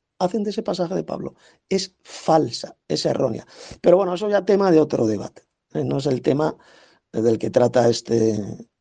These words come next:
este debate que han tenido aquí estos dos. Seguimos.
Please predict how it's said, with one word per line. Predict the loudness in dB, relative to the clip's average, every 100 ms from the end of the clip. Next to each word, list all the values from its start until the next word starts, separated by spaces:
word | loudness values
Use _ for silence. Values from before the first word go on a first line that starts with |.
| -2
este | 2 4
debate | 6 6 4
que | 0
han | -2
tenido | -4 0 0
aquí | 0 -4
estos | -6 -12 -14
dos. | -18 -18 _ _ _
Seguimos. | -4 -4 -6